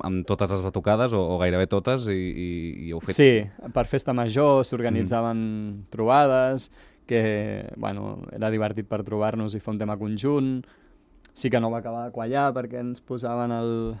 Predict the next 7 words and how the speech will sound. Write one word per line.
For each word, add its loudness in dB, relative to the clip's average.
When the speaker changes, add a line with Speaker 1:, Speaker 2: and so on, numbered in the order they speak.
Speaker 2:
el 2
diumenge 0
després -4
de -4
paelles. -2
Speaker 1:
<laughs> -8
Speaker 2:
Però, 6